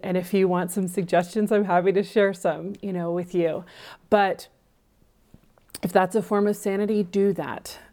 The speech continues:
Um, also, I think if you can, um, really try and outline, you know, going in, maybe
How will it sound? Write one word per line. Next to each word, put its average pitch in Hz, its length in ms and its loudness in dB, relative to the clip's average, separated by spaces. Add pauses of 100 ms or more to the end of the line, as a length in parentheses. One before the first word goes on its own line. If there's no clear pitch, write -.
Um, 180 580 -2 (320)
also, 202 480 2
I 190 120 -6
think 190 400 -8
if - 680 -6 (140)
you 202 160 0
can, 185 720 -4 (600)
um, 180 560 -6 (720)
really 226 320 4
try 214 580 -2
and 185 400 -4
outline, 180 640 -4
you 196 100 -12
know, 175 280 -6 (2000)
going 214 340 4
in, - 300 -6
maybe 208 220 4